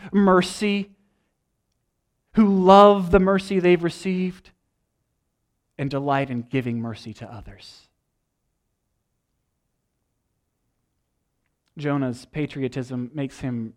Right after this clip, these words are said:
prejudiced. Not just, I, I think in a racial way here,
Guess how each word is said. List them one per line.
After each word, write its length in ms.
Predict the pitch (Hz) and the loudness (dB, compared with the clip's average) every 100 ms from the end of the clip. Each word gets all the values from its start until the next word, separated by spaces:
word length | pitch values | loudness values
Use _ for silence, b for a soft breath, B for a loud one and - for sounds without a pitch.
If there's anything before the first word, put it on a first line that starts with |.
| _ | _
prejudiced. 800 | 160 139 113 104 - - - _ _ _ _ _ _ _ - | -8 -8 -10 -12 -18 -20 -20 _ _ _ _ _ _ _ -10
Not 160 | 269 | -8
just, 280 | 233 214 - b b | -8 -10 -14 b b
I, 200 | - 185 | -6 -4
I 20 | |
think 220 | 196 269 240 | -6 -4 -4
in 60 | |
a 60 | 185 | -2
racial 420 | 156 180 - 165 | 0 -2 -2 -4
way 200 | 143 139 | -2 -4
here, 340 | 143 147 139 | -2 -2 -4